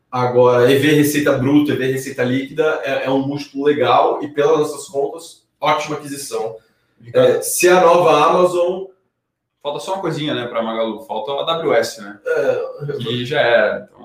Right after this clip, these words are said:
Speaker 2: Então, a A W S.
Speaker 1: Resumindo, cara, falta chão também, né?
Speaker 2: É.
Speaker 1: Acho que tem um potencial de ser um dos grandes, grandes aceleradores de, de e-commerce brasileiro, sim.
Speaker 2: Uhum.
Speaker 1: Não necessariamente sozinho, como foi nos Estados Unidos.
Speaker 2: Uhum.
Speaker 1: É, a gente tem Mercado Livre, a gente tem Via, a gente tem,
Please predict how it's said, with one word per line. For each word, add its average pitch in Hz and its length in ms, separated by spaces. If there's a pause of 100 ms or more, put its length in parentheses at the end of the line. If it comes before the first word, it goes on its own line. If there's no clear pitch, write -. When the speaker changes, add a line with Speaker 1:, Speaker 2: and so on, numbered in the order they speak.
Speaker 2:
Então, - 360
a - 40
A - 20
W 208 120
S. 151 220
Speaker 1:
Resumindo, 180 260
cara, 170 180
falta 143 220
chão 147 300
também, 113 320
né? 208 320 (140)
Speaker 2:
É. 107 100
Speaker 1:
Acho - 300
que 147 60
tem 165 100
um - 40
potencial 151 440
de 151 80
ser 165 80
um 165 100
dos 135 140
grandes, 165 280
grandes 151 240
aceleradores 135 640
de, 117 360 (600)
de 127 120
e-commerce 123 340
brasileiro, 120 400
sim. - 380 (260)
Speaker 2:
Uhum. 123 80
Speaker 1:
Não 151 200
necessariamente 131 680
sozinho, 131 580
como 113 180
foi 120 120
nos 117 160
Estados 110 260
Unidos. 113 500
Speaker 2:
Uhum. 117 460 (320)
Speaker 1:
É, 110 320
a 107 80
gente 120 220
tem 135 100
Mercado 127 300
Livre, 127 340
a 123 40
gente 117 280
tem 120 140
Via, 120 480
a - 20
gente 113 260
tem, 107 720